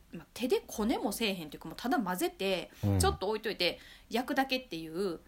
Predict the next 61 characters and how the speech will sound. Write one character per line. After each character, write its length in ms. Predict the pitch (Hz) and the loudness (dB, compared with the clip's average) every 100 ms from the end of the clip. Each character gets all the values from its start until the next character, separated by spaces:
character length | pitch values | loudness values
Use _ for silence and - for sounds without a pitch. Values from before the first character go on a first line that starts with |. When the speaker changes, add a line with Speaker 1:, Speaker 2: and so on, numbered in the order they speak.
| - - - | -20 -16 -10
Speaker 1:
あ 100 | 175 | -8
の、 100 | 165 | -4
め 100 | 190 | -4
っ 40 | 247 | 2
ち 80 | 392 | 2
ゃ 60 | |
簡 180 | 381 196 | 2 0
単 120 | 185 | -4
に 20 | 185 | -4
で 80 | |
き 80 | 208 | -6
る 80 | 202 - | -8 -4
パ 160 | 254 | -2
ン 80 | 220 | -2
が 80 | 160 | -4
あ 40 | |
ん 40 | 156 | -10
ね 80 | |
ん 20 | - | -12
け 80 | |
ど、 80 | 139 | -10
ち 160 | - - | -8 -6
ぎ 100 | 180 | -4
り 100 | 196 | -4
パ 120 | 165 | -4
ン 40 | |
み 60 | 151 | -8
た 100 | 139 | -10
い 20 | |
な 60 | 147 | -10
の 60 | |
が。 220 | 160 190 - | -4 -2 8
Speaker 2:
は 180 | 113 107 | 10 10
い 40 | |
は 80 | 85 | 8
い。 20 | |
Speaker 1:
そ 100 | 82 | 4
れ 180 | 453 415 | 2 2
で 300 | 415 302 - - - | 2 2 0 -10 -4
一 140 | 339 | -4
回 300 | - 294 277 - | 0 0 0 -4
入 140 | 269 | -2
れ 120 | 294 214 | 0 -2
た 80 | 165 | -4
ら 40 | |
別 220 | 214 349 359 | -4 -2 -2
に 80 | - | -4
普 160 | - | -6
通 260 | - - 240 | -8 -4 -2
や 80 | 240 | -2
っ 40 | - | -6
て 160 | - 131 | -12 -10
ん 20 | |
な。 160 | 180 - - | -10 -12 0
Speaker 2:
う 40 | 131 | 6
ん。 40 | |
Speaker 1:
だ 80 | 127 | 8
か 100 | 101 | 6
ら、 300 | 262 262 - - - _ - - - - - - | 4 2 0 -10 -20 _ -20 -20 -20 -20 -20 -2
ま 240 | 339 | 4
あ、 0 | 262 | 4